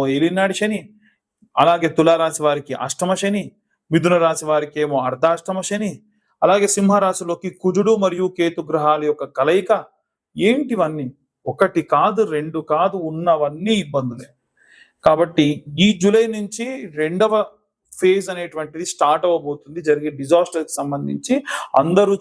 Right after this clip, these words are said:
చాలా జాగ్రత్తగా ఉండండి. బయట వాతావరణం బాలేదు, మీరు ప్రయాణం చేయాలంటే ఆపేయండి. మీకు ఏదైనా నెగిటివిటీ అనిపిస్తుంది, ఏదైనా చేసేటప్పుడు, వెళ్ళేటప్పుడు, పని చేసేటప్పుడు వెళ్ళకండి. మెట్రో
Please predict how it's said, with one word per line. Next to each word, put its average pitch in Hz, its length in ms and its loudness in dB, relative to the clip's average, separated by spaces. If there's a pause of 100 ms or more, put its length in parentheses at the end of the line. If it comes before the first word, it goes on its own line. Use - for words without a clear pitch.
చాలా 160 180 2 (180)
జాగ్రత్తగా 151 600 0
ఉండండి. 127 480 -6 (760)
బయట 151 380 4 (140)
వాతావరణం 170 600 2
బాలేదు, 147 520 0 (100)
మీరు 147 280 -4
ప్రయాణం 170 420 2
చేయాలంటే 160 400 0 (100)
ఆపేయండి. 147 440 -6 (840)
మీకు 185 240 4
ఏదైనా 180 300 2 (160)
నెగిటివిటీ 196 640 0 (140)
అనిపిస్తుంది, 160 680 -2 (160)
ఏదైనా 156 220 0 (120)
చేసేటప్పుడు, 160 720 0
వెళ్ళేటప్పుడు, 147 640 0
పని 139 300 -4
చేసేటప్పుడు 151 580 -2
వెళ్ళకండి. 135 520 0 (760)
మెట్రో 160 400 4